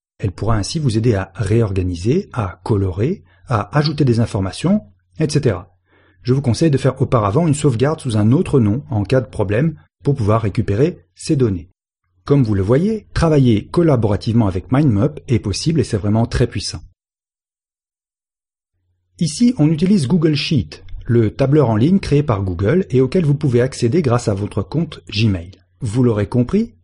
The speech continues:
compte tenu de la renommée de Google en matière d'expérience collaborative,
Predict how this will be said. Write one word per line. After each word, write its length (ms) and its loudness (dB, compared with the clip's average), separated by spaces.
compte 180 2
tenu 220 2
de 80 4
la 100 4
renommée 320 4
de 100 2
Google 440 0
en 160 -2
matière 460 -2
d'expérience 560 -2
collaborative, 720 -2